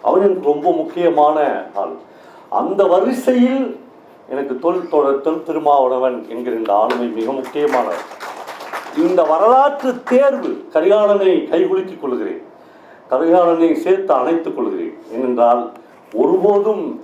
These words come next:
பிடல் காஸ்ட்ரோ தன்னுடைய ஒரு, அஹ், ஒரு, ஒரு உரையினுடைய கடைசி வரியில் சொல்வது மாதிரி, "ஒருவேளை இந்த தேர்வுகள் தவறாக இருந்தால் வரலாறு உங்களை ஒருபோதும் மன்னிக்காது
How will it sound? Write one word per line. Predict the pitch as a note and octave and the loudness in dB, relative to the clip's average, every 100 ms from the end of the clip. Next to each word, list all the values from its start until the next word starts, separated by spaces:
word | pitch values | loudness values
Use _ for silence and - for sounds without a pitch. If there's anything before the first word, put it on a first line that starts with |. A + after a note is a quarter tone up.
| - | -2
பிடல் | D3 F3 | 0 2
காஸ்ட்ரோ | E3+ D#3 - C#3+ D3 B2+ - | 2 0 0 2 2 2 0
தன்னுடைய | B2 B2 A#2+ | -2 0 0
ஒரு, | A2+ A2 G#2+ G2+ - - - - | 0 -2 -2 -4 -10 -20 -16 -8
அஹ், | G#2 G2+ G2+ G2 G2 | -4 -2 -2 -4 -4
ஒரு, | A2 G#2+ - - | -4 -6 -8 -6
ஒரு | B2 | -2
உரையினுடைய | B2+ D3+ F3+ E3+ D3+ C#3+ A2 | 2 4 2 0 0 0 0
கடைசி | - - F#3 G#3 - F#3+ D3+ B2 - | -2 0 0 -2 -4 -4 -4 -4 -2
வரியில் | B2+ D3 E3 C#3 | -2 0 0 -2
சொல்வது | - C3 C3+ B2 | -4 -2 0 0
மாதிரி, | A#2 A2+ A2 A#2+ A#2+ - - - - - | -2 -2 -2 -4 -4 -8 -20 -20 -20 -8
"ஒருவேளை | G#2 B2+ F3+ F#3+ G3+ G3+ F#3+ - | 0 2 4 4 2 0 -2 -8
இந்த | D3 C#3+ | -2 -2
தேர்வுகள் | C#3+ E3+ F3+ F3 D#3 D3 | 2 2 2 2 2 0
தவறாக | - A#2+ D3+ E3 F3 D#3 | 0 2 4 4 2 2
இருந்தால் | C#3 A#2+ A#2+ A2+ A2+ - - - - - | -2 -2 -2 0 -2 -8 -20 -20 -10 -2
வரலாறு | A2 D#3 D#3+ D3 C3+ B2 | 0 4 4 2 0 -4
உங்களை | A2 A2 G#2 | -4 -4 -4
ஒருபோதும் | A#2 C3+ C#3+ C#3+ A2+ | -4 0 0 0 -4
மன்னிக்காது | A#2+ D#3 A#2+ | -4 -4 -4